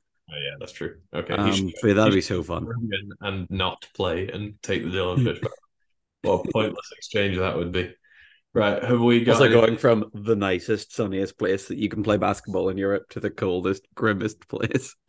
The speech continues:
Speaker 1: Wheelchair basketball's answer to what's the place called from the Batman movies? Arkham Asylum.
Speaker 2: Uh, yes.
Speaker 1: Right, up next.
Speaker 2: What is up next? Uh,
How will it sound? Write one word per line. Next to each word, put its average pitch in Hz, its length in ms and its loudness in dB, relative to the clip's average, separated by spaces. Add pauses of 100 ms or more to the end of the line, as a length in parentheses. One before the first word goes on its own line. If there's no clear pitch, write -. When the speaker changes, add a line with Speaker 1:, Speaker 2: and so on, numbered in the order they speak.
(640)
Speaker 1:
Wheelchair 113 540 4
basketball's 98 600 0
answer 95 420 -6
to 90 400 -4 (240)
what's - 280 -2
the 87 80 -14
place 87 280 -2
called 87 280 -2
from 92 120 -6
the 87 80 -2
Batman 87 380 -2
movies? 87 420 -6 (220)
Arkham 98 340 -4
Asylum. 90 500 -2 (680)
Speaker 2:
Uh, 87 240 -4 (220)
yes. 92 400 -6 (800)
Speaker 1:
Right, 110 280 0 (380)
up 120 160 0
next. 143 460 0 (2000)
Speaker 2:
What 107 260 -6
is 95 140 -8
up - 180 -10
next? - 400 -14 (140)
Uh, 101 240 -6